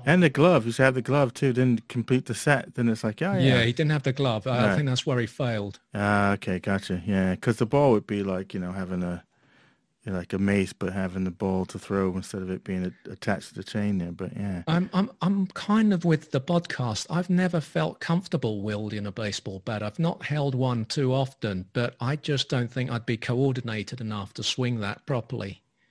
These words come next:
Speaker 1: Hmm.
Speaker 2: And they also seem a little short. You'd want something maybe a bit longer.
Speaker 1: Yeah, but you can get different size, don't they? So the bat will be based off of your height. So I have different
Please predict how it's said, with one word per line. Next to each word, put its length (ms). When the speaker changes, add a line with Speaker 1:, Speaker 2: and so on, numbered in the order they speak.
Speaker 1:
Hmm. 200
Speaker 2:
And 120
they 120
also 280
seem 320
a 80
little 320
short. 480
You'd 120
want 260
something 520
maybe 280
a 60
bit 220
longer. 540
Speaker 1:
Yeah, 220
but 120
you 100
can 140
get 160
different 300
size, 400
don't 160
they? 160
So 140
the 120
bat 280
will 100
be 180
based 380
off 200
of 100
your 120
height. 360
So 180
I 60
have 200
different 440